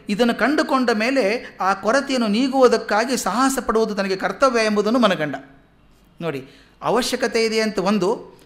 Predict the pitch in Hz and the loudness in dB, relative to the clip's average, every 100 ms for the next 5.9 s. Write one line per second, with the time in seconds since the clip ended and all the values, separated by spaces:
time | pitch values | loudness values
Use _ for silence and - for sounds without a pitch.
0 | _ _ _ - 202 254 220 269 269 254 | _ _ _ 0 2 4 4 2 0 -2
1 | 262 226 208 208 254 269 262 220 226 226 | 0 -2 0 2 4 2 0 -2 -2 -2
2 | 220 208 202 175 196 240 - 165 196 - | -2 -4 -4 -2 -2 -4 -2 -2 -2 -6
3 | - - 226 285 285 262 185 240 285 - | -16 -4 0 0 2 0 2 2 0 -4
4 | 214 208 - 190 285 269 240 214 190 185 | -4 -2 -2 -2 2 2 2 2 2 0
5 | 180 175 170 175 196 160 151 147 | 0 0 -2 -2 -4 -4 -6 -6